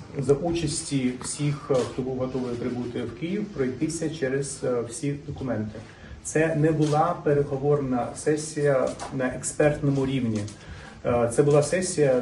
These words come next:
де, е, найближчі до своїх лідерів радники з питань національної безпеки оцінили пророблену роботу, висловили свої загальні позиції.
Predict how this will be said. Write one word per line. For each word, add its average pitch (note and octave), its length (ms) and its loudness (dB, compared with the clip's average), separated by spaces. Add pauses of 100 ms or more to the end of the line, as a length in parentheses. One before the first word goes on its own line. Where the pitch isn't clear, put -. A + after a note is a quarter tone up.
де, C3 360 8 (300)
е, A#2 160 2
найближчі C#3 600 0
до B2 160 -4
своїх C3 540 -4
лідерів B2 520 -4 (280)
радники D3 560 2 (140)
з A2+ 140 -14
питань C3 240 -2
національної A#2+ 380 -4
безпеки F3 500 -2 (800)
оцінили D3+ 800 4 (600)
пророблену C#3 520 6
роботу, A#2 400 0 (1300)
висловили C#3+ 760 4
свої C3+ 460 0 (100)
загальні C3 520 4
позиції. B2 720 -2